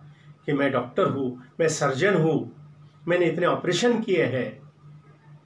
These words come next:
लेकिन यह श्रद्धा है, यह मेरा विश्वास है और मैं जानता हूँ कि इनके आगे किसी की ताकत नहीं चल सकती, यह सृष्टि के स्वामी है।"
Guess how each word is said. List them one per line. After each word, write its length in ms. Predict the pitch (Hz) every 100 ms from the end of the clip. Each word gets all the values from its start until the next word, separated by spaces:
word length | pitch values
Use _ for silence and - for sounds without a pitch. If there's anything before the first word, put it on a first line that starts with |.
| - - -
लेकिन 240 | 131 143
यह 260 | 123 113 143
श्रद्धा 580 | 151 120 107 - 143 147
है, 360 | - - - - - - - - - - - - -
यह 220 | 170 208
मेरा 280 | 233 226 233
विश्वास 600 | 208 165 - 208 240 220
है 360 | 180 127 - - - _ - - - - - - - -
और 160 | 165 160
मैं 240 | 165 160
जानता 480 | - 147 185 190 185
हूँ 300 | 165 151 123 - - - - - - -
कि 100 | 185 180 - -
इनके 340 | 170 185 240
आगे 400 | 233 180 160 233 240 - - -
किसी 260 | 165 - 214
की 100 | 185
ताकत 380 | 110 - 120 123
नहीं 180 | 117
चल 220 | 117 - -
सकती, 160 | - - - - - - - - - - - - - - -
यह 200 | 185 247
सृष्टि 440 | 247 214 - 247 247
के 120 | 240
स्वामी 420 | - 185 202 240
है।" 440 | 180 151 - -